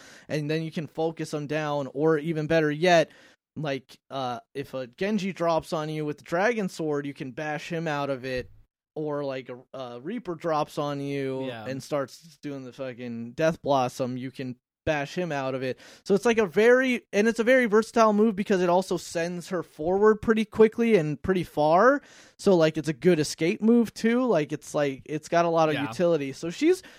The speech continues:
Speaker 1: she's an interesting character 'cause she's not, she's a little too squishy to be, like, the second tank on a team, and she definitely doesn't do healing. She just can distribute more armor. So she's, like, an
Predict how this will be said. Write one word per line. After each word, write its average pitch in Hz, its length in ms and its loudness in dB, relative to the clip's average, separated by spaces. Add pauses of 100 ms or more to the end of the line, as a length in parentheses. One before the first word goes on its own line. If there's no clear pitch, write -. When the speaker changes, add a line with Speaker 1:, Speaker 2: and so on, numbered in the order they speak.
(240)
Speaker 1:
she's 392 160 -6
an 427 140 -6
interesting 294 380 -4
character 240 320 0
'cause 233 160 -6
she's 214 180 -6
not, 302 260 0 (200)
she's 233 320 -14
a 208 60 0
little 311 260 0
too - 240 0
squishy 254 560 -2
to 233 60 -2
be, 185 260 -2
like, 175 320 0 (540)
the 170 260 -2
second 170 440 -4
tank 170 360 -2
on 190 160 2
a 196 60 -2
team, 220 520 -2
and 170 160 -6
she 180 140 -10
definitely 170 480 -4
doesn't 147 300 -8
do 135 120 -12
healing. 196 800 -4
She 151 160 -10
just 143 280 -8 (100)
can 143 140 -10
distribute 135 440 -10
more 127 240 -10
armor. 165 400 -4 (340)
So 175 140 -6
she's, 185 280 -8
like, 175 440 -2 (680)
an 165 140 -8